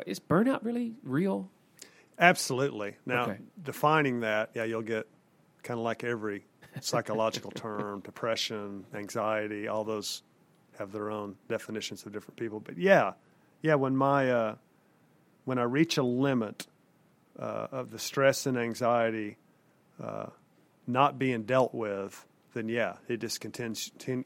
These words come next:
Speaker 2: continues to grow, and the symptoms show up long after the
Speaker 1: Mm-hmm.
Speaker 2: actual, uh, sickness hits. Yeah, so it, it, it, it's a real thing,
Speaker 1: So
Speaker 2: uh,
Speaker 1: you're saying that,
Speaker 2: recognizing it.
Speaker 1: that when we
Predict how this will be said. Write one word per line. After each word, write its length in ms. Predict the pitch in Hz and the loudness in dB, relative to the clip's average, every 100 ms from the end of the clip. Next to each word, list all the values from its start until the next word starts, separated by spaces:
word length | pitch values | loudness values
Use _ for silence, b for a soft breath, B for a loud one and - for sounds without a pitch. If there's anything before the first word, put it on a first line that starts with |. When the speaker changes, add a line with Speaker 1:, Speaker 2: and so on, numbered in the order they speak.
| - | -6
Speaker 2:
continues 480 | 117 131 127 120 | -6 -2 -2 -2
to 80 | - | -4
grow, 300 | 113 113 117 | -2 0 0
and 80 | 123 | 0
the 20 | |
symptoms 460 | - 180 175 127 113 | 2 2 2 0 -2
show 240 | - 107 | 0 0
up 180 | 101 - b b b b b b | -2 -6 b b b b b b
long 360 | 143 143 143 | 2 4 4
after 560 | 123 127 - - 98 98 _ _ _ - | 4 2 2 -4 -8 -10 _ _ _ -6
the 80 | 120 | -2
Speaker 1:
Mm-hmm. 80 | 107 | 0
Speaker 2:
actual, 500 | 104 113 101 95 95 _ _ _ _ - | -2 -4 -4 -4 -8 _ _ _ _ -12
uh, 200 | 110 110 | -8 -4
sickness 720 | - 135 - 113 - - - _ _ _ _ _ _ _ | -2 -2 -6 -6 -6 -6 -10 _ _ _ _ _ _ _
hits. 540 | - 139 - - - - _ | -2 0 0 -4 -8 -10 _
Yeah, 200 | 123 95 | -6 -4
so 220 | - - 117 | -4 -2 -2
it, 120 | 120 127 | -4 -4
it, 160 | 135 135 - | -4 -4 -2
it, 220 | 160 - | -4 -2
it's 180 | 160 170 | -2 2
a 60 | |
real 260 | 135 139 127 | 4 6 4
thing, 440 | - 123 104 90 - _ - | 2 -2 -2 -6 -12 _ -12
Speaker 1:
So 120 | 143 | -6
Speaker 2:
uh, 40 | |
Speaker 1:
you're 100 | 127 | -4
saying 320 | 135 135 139 120 | 2 2 4 2
that, 80 | 107 | 0
Speaker 2:
recognizing 260 | 107 104 | -4 -8
it. 80 | 101 - - | -12 -8 -2
Speaker 1:
that 140 | 131 | -2
when 100 | 120 | 0
we 140 | 120 | -2